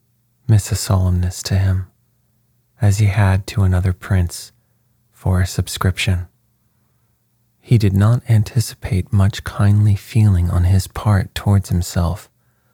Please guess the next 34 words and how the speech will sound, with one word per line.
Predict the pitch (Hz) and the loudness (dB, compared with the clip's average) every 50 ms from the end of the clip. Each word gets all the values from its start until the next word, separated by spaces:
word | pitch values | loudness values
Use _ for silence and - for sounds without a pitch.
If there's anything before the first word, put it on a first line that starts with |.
| _ _ _ _ _ _ | _ _ _ _ _ _
Of | - 110 104 | 2 2 4
what | 104 113 131 160 208 | 4 4 2 2 0
use, | - 110 117 123 113 95 90 - - - - _ - | 0 2 4 4 2 2 0 -4 -8 -14 -18 _ -2
then, | 113 95 85 87 87 92 - _ _ _ _ _ _ _ _ _ | 0 0 0 0 -4 -6 -10 _ _ _ _ _ _ _ _ _
for | _ - - 110 101 | _ -2 2 4 4
a | 95 | 4
mere | 95 98 98 104 110 120 135 139 135 | 4 4 4 4 4 4 2 0 0
young | 135 131 117 107 104 101 104 107 104 | -2 0 2 4 4 4 4 4 4
beginner | 104 95 98 110 101 95 92 90 87 | 2 2 2 2 4 4 4 2 0
in | 87 98 98 98 | 0 0 0 0
art | - 101 98 92 92 - - _ _ | 0 0 0 0 0 -4 -8 _ _
to | - - 107 | -4 -2 0
expect | 92 90 - - - - 101 - - - | 0 0 -2 -4 -4 -2 -2 -2 -2 -4
anything? | 95 90 87 90 - - 95 92 92 90 - _ _ _ _ _ _ _ _ _ _ _ _ _ _ _ _ _ _ _ _ _ | -4 -2 -4 -6 -4 -4 -2 -2 -2 -6 -8 _ _ _ _ _ _ _ _ _ _ _ _ _ _ _ _ _ _ _ _ _
The | - 95 | -4 -4
prince | - - - - 98 92 117 - - - | -4 -4 0 2 2 2 2 -2 -2 0
made | - 95 95 92 - | 2 2 2 2 0
him | 101 101 95 98 | 0 2 2 2
a | - 101 98 | 0 -2 -2
gift | - - 95 90 101 - - - - - _ _ _ _ _ _ _ _ | -2 -2 -2 -2 -2 -4 -10 -16 -20 -20 _ _ _ _ _ _ _ _
of | - 104 | -2 0
a | 107 92 | 0 -2
few | - - - 113 127 | -2 0 2 2 2
hundred | 143 123 - 120 113 113 120 113 - - | 2 2 2 0 2 2 0 -2 -4 -6
francs. | - - 104 92 90 87 90 - - - - _ _ _ _ _ _ _ _ _ _ _ _ _ _ _ _ _ _ _ _ _ _ | -6 -4 -2 -2 -2 -2 -6 -8 -12 -16 -20 _ _ _ _ _ _ _ _ _ _ _ _ _ _ _ _ _ _ _ _ _ _
That | - 104 98 98 | 0 2 2 2
was | - 120 110 - - | 2 0 -2 0 0
little | 107 110 107 110 90 90 95 - _ | 2 2 2 2 0 -2 -4 -8 _
for | _ - 107 | _ 0 0
the | 92 98 95 - - | 2 0 -2 -2 0
heir | 101 95 90 87 - - - _ _ _ _ _ _ _ _ _ _ - | 0 0 0 0 -2 -4 -8 _ _ _ _ _ _ _ _ _ _ -6
of | 95 - | -4 -2
Haydn's | - - 98 95 90 92 87 85 - - | 0 2 2 2 2 2 0 -2 -4 -8
patron. | - - - 98 92 - - 101 90 90 | -6 -2 -2 -2 -2 -2 -4 -8 -8 -8